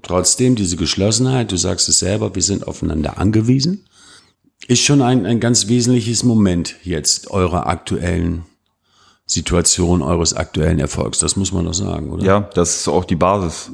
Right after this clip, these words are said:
Speaker 2: unseres Erfolgs. Also, ähm, wir wissen, dass wir, und das sagt Thorsten Gütsche, unser, unser Trainer, auch oft genug, ähm,
Speaker 1: Mhm.
Speaker 2: wir müssen über die Leidenschaft kommen, wir müssen über,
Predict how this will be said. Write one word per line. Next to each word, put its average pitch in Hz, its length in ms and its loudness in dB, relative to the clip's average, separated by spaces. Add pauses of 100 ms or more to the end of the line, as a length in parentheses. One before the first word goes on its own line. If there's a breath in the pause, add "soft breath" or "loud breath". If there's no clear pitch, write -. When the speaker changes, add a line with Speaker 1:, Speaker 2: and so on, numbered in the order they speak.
(120)
Speaker 2:
unseres 80 320 -2
Erfolgs. 80 480 -2
Also, 80 560 0
ähm, 82 460 0
wir 82 180 2
wissen, 92 240 0
dass 90 260 0
wir, 87 240 4
und 80 280 -2 (400 loud breath)
das 80 200 -4
sagt 82 240 0
Thorsten 87 300 2
Gütsche, 87 240 0
unser, 82 300 2 (100)
unser 82 240 2
Trainer, 90 260 2
auch 82 180 0
oft - 200 -2
genug, 90 480 0
ähm, 82 320 0
Speaker 1:
Mhm. 82 80 -2
Speaker 2:
wir 87 80 4
müssen 92 260 2
über 87 160 4
die 85 60 2
Leidenschaft 82 520 2
kommen, 85 220 -2
wir 82 80 -2
müssen 90 320 0
über, 85 380 0